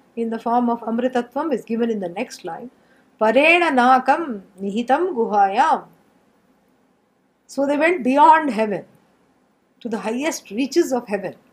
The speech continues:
Kam means happiness. Akam, dukkha.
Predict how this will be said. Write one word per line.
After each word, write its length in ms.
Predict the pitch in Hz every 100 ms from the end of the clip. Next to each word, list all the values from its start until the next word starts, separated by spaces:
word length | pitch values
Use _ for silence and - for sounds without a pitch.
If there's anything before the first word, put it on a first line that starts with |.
| _ _ _ _ _ _ _ _ -
Kam 280 | 262 311 294
means 480 | 330 453 494 - _ _ _ _ -
happiness. 720 | 214 202 160 - - - _ _ _ _ _ _ _ _ _ _ _ _ _ _
Akam, 460 | 240 247 320 349 403 - _ _ _ _ _ _ _ _ _ _ _ _ _ _ _ _ _ -
dukkha. 360 | 254 - -